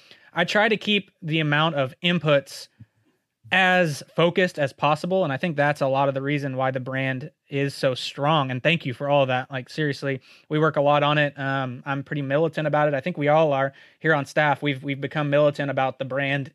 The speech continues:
just from a, uh, consistency creates trust standpoint. Like, the more consistent you can be, the more trust you, you create with people, you know? So, um, that being said, I try to keep the number of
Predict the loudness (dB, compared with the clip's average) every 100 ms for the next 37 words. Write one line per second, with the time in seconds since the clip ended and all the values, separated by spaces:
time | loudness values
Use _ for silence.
0 | -4 -2 -2 -2 0 2 2 0 -2 _
1 | _ _ _ -2 2 2 0 -4 -2 -2
2 | -2 -2 -4 -2 -2 -2 -4 0 2 0
3 | -6 -16 -6 -2 -2 -2 -4 -6 -2 -2
4 | -2 _ _ -6 0 0 -2 -6 -4 -4
5 | -4 -4 -4 -6 -4 -2 -2 -6 -4 -4
6 | -4 -10 -8 -6 -8 -10 _ _ -6 -6
7 | -4 0 2 2 -2 -6 -4 -4 -4 -2
8 | -2 -2 -8 -20 -4 2 6 6 6 4
9 | 2 -4 _ _ _ _ _ -2 0 2
10 | 2 -2 -2 0 2 4 2 0 0 0
11 | 0 -2 0 0 0 0 0 -2